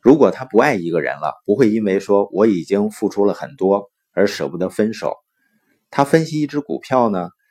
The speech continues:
如果不看好它的未来了，就会果断卖出，不会说“我还亏着钱呢，等涨回来我再卖吧”。如果他想跳槽，他纯粹就是因为新工作岗位更适合自己的发展，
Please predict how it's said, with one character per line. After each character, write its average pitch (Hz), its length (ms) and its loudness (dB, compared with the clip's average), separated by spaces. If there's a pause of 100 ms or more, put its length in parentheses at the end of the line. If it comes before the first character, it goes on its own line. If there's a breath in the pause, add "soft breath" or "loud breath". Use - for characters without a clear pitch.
(140)
如 123 160 4
果 113 260 4
不 120 120 -4
看 135 240 -2
好 - 200 -8
它 82 120 -6
的 80 100 -8
未 82 180 0
来 - 200 -4
了， - 260 -10
就 92 100 -6
会 98 120 0
果 65 200 -4
断 90 160 -2
卖 90 180 -4
出， 95 340 -6 (420)
不 95 100 -2
会 107 140 2
说 101 320 -2 (840)
“我 85 140 0
还 110 140 0
亏 127 220 0
着 117 120 2
钱 87 340 -6
呢， 117 120 -4 (160)
等 110 180 -2
涨 - 260 -6
回 110 140 0
来 113 100 0
我 76 140 -4
再 78 140 -8
卖 87 220 -4
吧”。 - 100 -16 (920)
如 139 160 6
果 101 160 4
他 135 140 -8
想 113 180 -8
跳 107 240 2
槽， - 300 -6 (300)
他 151 180 4
纯 131 320 -2
粹 147 240 2
就 127 140 2
是 120 120 -6
因 139 140 0
为 139 160 4
新 156 320 -4
工 156 200 -2
作 131 160 4
岗 - 260 -4
位 120 160 2
更 127 200 -4
适 - 220 0
合 117 180 0
自 127 180 -4
己 - 100 -10
的 85 100 -6
发 120 260 0
展， 107 140 -6